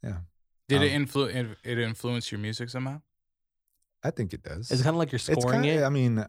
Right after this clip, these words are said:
Speaker 3: It
Speaker 1: every time I feel like I watch a movie, I'm in, inspired some way,
Speaker 2: Mm-hmm.
Speaker 1: even if it's just to come on the podcast to talk about it, you
Speaker 3: Hmm.
Speaker 1: know?
Speaker 2: Mm-hmm.
Speaker 1: So that's pretty cool.
Speaker 3: Do you
Speaker 1: I,
Speaker 3: feel like
Speaker 1: I
Speaker 3: you're
Speaker 1: like doing
Speaker 3: scoring the
Speaker 1: stuff like
Speaker 3: movie
Speaker 1: that.
Speaker 3: or the show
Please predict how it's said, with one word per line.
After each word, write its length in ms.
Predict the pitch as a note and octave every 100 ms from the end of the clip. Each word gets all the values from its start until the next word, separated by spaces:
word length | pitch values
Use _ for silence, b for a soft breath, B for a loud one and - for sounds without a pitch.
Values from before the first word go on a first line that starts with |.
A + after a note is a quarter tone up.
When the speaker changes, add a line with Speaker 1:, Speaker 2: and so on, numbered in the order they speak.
| -
Speaker 3:
It 120 | D3 - - -
Speaker 1:
every 160 | B2
time 220 | C#3 D3 A2+
I 80 | F2
feel 240 | - G#2+
like 180 | G2+ F#2+
I 40 |
watch 280 | F#2 F#2 -
a 40 |
movie, 440 | F2 F#2+ G2 F2 E2+
I'm 160 | F2 F2
in, 220 | E2+ E2+ _
inspired 640 | F#2+ F2+ - F2 F#2 E2+ E2 _ _
some 420 | - - G2+ G2 F2+
way, 460 | F2 E2 E2 F#2 - -
Speaker 2:
Mm-hmm. 300 | G#2 G2+ G2+
Speaker 1:
even 220 | A#2 B2 G#2+
if 140 | F#2+
it's 140 | F2 -
just 220 | F#2+ -
to 60 |
come 220 | - F2+ E2+
on 120 | E2
the 60 |
podcast 500 | D#2 E2 D#2+ E2+ E2
to 80 | -
talk 260 | - D#2+ E2
about 240 | F2 - D3+
it, 40 |
you 120 | B2+
Speaker 3:
Hmm. 120 | A2 G#2+
Speaker 1:
know? 60 |
Speaker 2:
Mm-hmm. 180 | G2+ G2 G2 b b b
Speaker 1:
So 440 | - - F2+ E2 E2 - _ _ _ -
that's 140 | B1+
pretty 200 | - E2
cool. 240 | - D#2+ E2
Speaker 3:
Do 60 |
you 60 | B2+
Speaker 1:
I, 40 |
Speaker 3:
feel 80 | C#3+
like 80 | C3
Speaker 1:
I 20 |
Speaker 3:
you're 20 | A#2+
Speaker 1:
like 60 |
doing 120 | G#2+ F#2+
Speaker 3:
scoring 200 | C3 C3
the 40 |
Speaker 1:
stuff 40 | B2+
like 80 | C#3
Speaker 3:
movie 100 | D#3+
Speaker 1:
that. 180 | E2+ -
Speaker 3:
or 200 | - A#2+
the 100 | A2+
show 300 | A2 A#2+ B2+